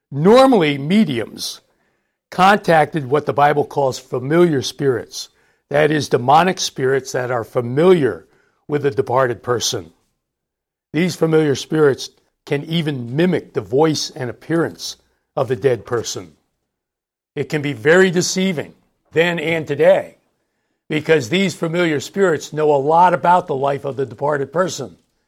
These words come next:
That's why they are called familiar spirits, and can communicate that information through the medium.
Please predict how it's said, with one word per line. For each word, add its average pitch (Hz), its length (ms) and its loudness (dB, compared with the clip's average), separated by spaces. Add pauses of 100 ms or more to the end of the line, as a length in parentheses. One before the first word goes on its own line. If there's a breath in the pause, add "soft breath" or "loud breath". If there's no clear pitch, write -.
(340)
That's 135 240 -8
why 147 260 2
they 127 140 -4
are 123 100 -6
called 135 320 -2
familiar 135 380 -4
spirits, 170 580 -4 (680)
and 165 260 0
can 160 200 -2
communicate 165 640 0
that 131 180 -4
information 135 560 -8
through 175 300 0
the 190 80 2
medium. 208 460 -2